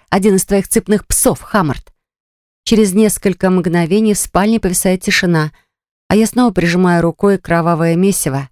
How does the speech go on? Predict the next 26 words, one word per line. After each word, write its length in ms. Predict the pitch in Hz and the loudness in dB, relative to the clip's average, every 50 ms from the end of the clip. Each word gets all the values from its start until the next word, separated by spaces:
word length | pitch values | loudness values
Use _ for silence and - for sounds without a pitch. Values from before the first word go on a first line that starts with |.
| _ _ _ _ _ _ _ _ _ _ _ | _ _ _ _ _ _ _ _ _ _ _
в 40 | _ | _
которое 360 | - 196 180 - 185 170 170 | -2 -2 0 2 2 2 2
сейчас 280 | 165 - - 180 165 - | 0 0 0 -2 -2 -2
превратилось 600 | - 156 170 165 170 170 - - 165 156 - - | -4 -2 0 0 0 -2 0 -2 -2 -2 0 0
моё 160 | 170 160 156 | -2 -2 -2
предплечье. 640 | - - 175 - - 165 156 135 - - - - - _ _ _ _ _ _ _ | -2 -4 -6 -4 -2 -2 -2 -2 -2 -6 -8 -12 -18 _ _ _ _ _ _ _
Зажимаю 460 | - 175 175 165 180 175 170 165 160 | -2 -2 0 2 2 2 2 2 2
рану 260 | 160 175 190 190 185 165 | 2 2 0 0 0 -2
и 40 | |
прикрываю 480 | - - 160 - 160 156 147 156 151 151 | -2 -4 -6 -4 -4 -2 0 0 -2 0
глаза. 460 | 143 151 147 147 139 - 165 165 165 - _ _ _ _ _ _ _ _ | -2 -2 -2 -2 -2 -4 -4 -6 -6 -12 _ _ _ _ _ _ _ _
Накатывает 580 | - 190 190 220 220 214 - 190 196 202 165 160 | -4 -2 0 0 0 0 0 0 0 0 -2 -2
боль, 240 | 156 196 220 202 175 | 0 0 0 0 0
которую 420 | - 165 156 - - 165 165 170 | -4 -6 -6 -2 -2 0 0 2
я 140 | 165 175 175 | 2 0 0
не 140 | 165 165 156 | 0 -2 -4
чувствовала 480 | - - 175 - - - 156 160 160 | -4 -6 -6 -6 -6 -4 -2 0 0
несколько 460 | 156 156 151 147 - - 156 139 - 151 | 2 0 0 -2 -2 -6 -6 -4 -4 -6
секунд. 540 | - - 139 - - 127 127 131 - - _ _ _ _ _ _ _ _ _ _ _ _ _ _ _ _ _ _ | -4 -4 -6 -4 -4 -4 -4 -4 -8 -18 _ _ _ _ _ _ _ _ _ _ _ _ _ _ _ _ _ _
Магии 380 | - 208 220 220 214 180 190 190 | 2 4 4 4 2 2 0 -2
слишком 420 | - 175 170 - - - 180 180 | 0 0 -2 -2 -2 0 0 2
мало, 240 | 185 190 185 170 165 | 2 2 2 2 0
чтобы 320 | - - - 156 143 160 | -2 -2 -4 -2 -2 0
вылечить 340 | 151 165 156 143 - - - | 0 0 0 0 -2 -4 -2
такое 280 | 160 160 - - 160 156 | -4 -4 0 0 2 2
увечье. 460 | 160 156 151 147 - - 151 147 | 2 2 0 0 -2 -4 -6 -8